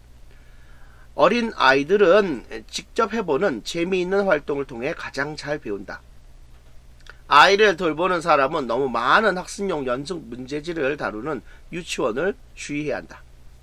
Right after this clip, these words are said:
예를 들면 부모들은 흔히 자신의 아이가 글자 B를 여러 번 쓴 페이지를 보며 기분이 좋지만 아이의 소근육 운동 기능이 준비되지 않았다면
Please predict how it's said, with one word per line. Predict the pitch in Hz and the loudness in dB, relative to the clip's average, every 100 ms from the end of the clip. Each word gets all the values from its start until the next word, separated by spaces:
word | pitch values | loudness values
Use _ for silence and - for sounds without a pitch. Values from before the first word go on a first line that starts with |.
| - - - - | -20 -20 -20 -12
예를 | - 226 254 | -2 2 2
들면 | 190 208 135 - - | 4 4 2 -2 -18
부모들은 | - 185 196 233 202 175 | -6 0 2 4 2 2
흔히 | 190 220 220 127 - - | -2 -4 -2 -4 -8 -20
자신의 | - 180 180 233 233 208 | -10 -8 -6 -4 -2 0
아이가 | 127 156 175 135 131 113 | 2 0 0 2 2 0
글자 | - 170 175 - 127 113 - | -4 -6 -4 -2 0 0 -4
B를 | - 233 247 196 139 | -6 -2 0 0 0
여러 | 113 135 196 202 | 0 0 0 0
번 | 175 156 | -2 -4
쓴 | - 175 | -8 -10
페이지를 | 170 165 151 139 147 | -8 -8 -6 -8 -10
보며 | 147 104 156 | -8 -8 -8
기분이 | - - 117 160 | -10 -16 -12 -12
좋지만 | - - 104 139 117 - - - - - | -12 -14 -6 -4 -4 -10 -20 -20 -20 -6
아이의 | 113 147 214 180 | 0 2 2 0
소근육 | 143 - 233 208 160 180 185 | 0 -4 -4 -4 -4 -4 -4
운동 | 123 127 151 165 156 | -8 -8 -6 -6 -8
기능이 | - 120 151 165 131 | -12 -10 -8 -6 -8
준비되지 | 139 - 170 165 156 175 | -10 -14 -12 -10 -8 -6
않았다면 | 131 127 - 90 131 | -6 -6 -10 -6 -6